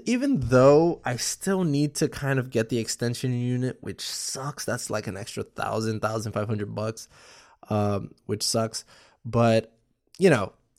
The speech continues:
it's, listen, if the clients are willing to pay for it, you, you get whatever camera they're asking for if it's the industry that you wanna find yourself in.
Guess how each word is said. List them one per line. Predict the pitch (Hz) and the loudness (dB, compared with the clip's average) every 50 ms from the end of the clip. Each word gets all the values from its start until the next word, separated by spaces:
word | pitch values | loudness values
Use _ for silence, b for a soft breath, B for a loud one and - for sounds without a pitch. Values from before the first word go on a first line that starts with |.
| _ _ - | _ _ 4
it's, | 202 240 226 - - - _ _ | 4 4 4 0 -14 -18 _ _
listen, | 135 135 117 - - 92 - - | 0 2 2 2 0 -4 -2 -2
if | 127 127 | -2 -2
the | - 147 | -2 -2
clients | - 190 170 180 165 - | 0 0 0 2 2 2
are | 151 | 2
willing | 131 139 139 131 | 4 4 4 2
to | 127 104 | 2 2
pay | - 113 117 | 2 2 2
for | 110 117 - 120 113 110 | 2 0 0 2 2 2
it, | 113 110 - _ _ _ - - | 2 0 -4 _ _ _ -18 -14
you, | - 113 107 107 - - - - - - - - - - - - | -12 -12 -10 -10 -12 -14 -16 -14 -12 -10 -10 -10 -10 -12 -14 -14
you | 123 117 113 113 | -12 -10 -8 0
get | 117 135 127 123 113 | 4 6 6 6 8
whatever | 117 120 120 123 120 123 | 8 8 8 8 6 4
camera | 113 - - 139 127 127 139 123 | 2 0 0 0 0 2 2 2
they're | 113 120 123 | 4 6 6
asking | 123 123 120 - - - - 131 113 | 6 6 4 2 0 0 0 0 0
for | - - 123 117 117 117 - | 0 0 2 2 2 2 4
if | 151 151 139 - | 4 4 6 6
it's | 143 131 135 - | 4 2 2 0
the | - 123 120 | 0 2 2
industry | 123 123 117 - - 127 | 2 2 2 0 0 0
that | 113 110 107 | 2 2 0
you | 113 113 | 2 2
wanna | 113 113 110 110 107 | 2 2 2 0 0
find | - 113 101 101 98 | -2 -4 -4 -4 -4
yourself | 101 - - 98 98 - - | -4 -4 -4 -4 -4 -2 -4
in. | 113 104 - | -4 -4 -6